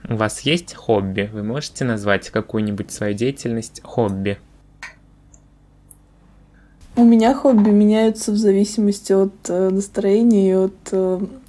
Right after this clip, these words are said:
Speaker 2: обстоятельств, которые в жизни происходят. То есть я не знаю, могу там заниматься вышиванием, мне нравится там рисовать,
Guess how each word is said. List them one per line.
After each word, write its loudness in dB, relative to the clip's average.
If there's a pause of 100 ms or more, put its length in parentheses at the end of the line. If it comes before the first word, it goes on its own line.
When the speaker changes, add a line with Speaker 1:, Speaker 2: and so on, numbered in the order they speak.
(320)
Speaker 2:
обстоятельств, -2
которые 0
в -2
жизни 0
происходят. -2
То -2
есть -4
я 0
не -2
знаю, 0
могу -2
там -2
заниматься -4
вышиванием, 0
мне 2
нравится 2
там -8
рисовать, -8